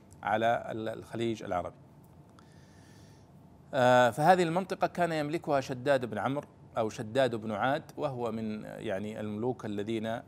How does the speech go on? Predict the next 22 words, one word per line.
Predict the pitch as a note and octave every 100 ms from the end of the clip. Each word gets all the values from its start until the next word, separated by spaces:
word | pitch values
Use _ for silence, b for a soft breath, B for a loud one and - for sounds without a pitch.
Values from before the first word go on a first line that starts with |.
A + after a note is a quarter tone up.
| -
ينتسبون | G#2 G#2 A2 A2 G#2+ A#2+
إلى، | G#2+ G#2 G#2+ A#2+ - B B B - -
إلى، | G2+ G#2 G#2 G#2
آه، | A2+ G#2 G2 F#2+ F#2 F#2 F#2+ F#2+ F#2+
يعني | - G#2 G2 G#2
إلى | G2+ G#2 -
قوم | B2+ A2
عاد. | G2 G#2+ G2 G2+ - - - - B B B B -
فكأن | A#2+ C#3 D#3
البيضاوي | C#3+ C3+ C3 D#3 D3
يقول | C3+ C3 C3+ A#2
أن | C3 C#3+
قوله | B2+ A#2 - D3+ C#3+ C3
تعالى: | C3 C3+ A2+
"واذكروا | A#2 D3+ - B2 B2
إذ |
جعلكم | A#2 B2 C#3+ C3+ B2
خلفاء | A2+ C3+ B2 A2 D3+ C#3 B2
من | A#2+ A#2+
بعد | C3 C3
قوم | A#2+ C3+ A#2
نوح"، | A#2 A2+ -